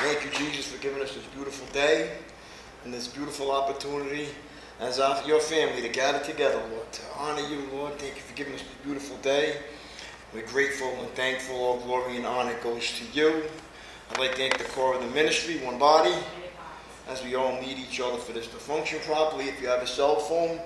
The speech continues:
can you please silence it so it doesn't disturb tonight's study? And we'll start with a word of prayer.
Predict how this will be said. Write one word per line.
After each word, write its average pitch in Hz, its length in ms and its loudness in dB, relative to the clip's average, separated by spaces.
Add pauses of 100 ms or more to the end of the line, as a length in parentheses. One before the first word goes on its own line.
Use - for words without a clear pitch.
(400)
can 127 100 -12
you 123 80 -10
please 131 320 -8
silence 147 640 2
it 147 180 4
so 120 180 -4
it 120 80 -8
doesn't 127 280 -6
disturb 123 420 -4
tonight's 117 320 -6
study? 165 420 2 (960)
And 104 120 -8
we'll 110 100 -10
start 131 360 2
with 127 120 -6
a - 20 -4
word 123 140 0
of - 60 -4
prayer. 139 400 4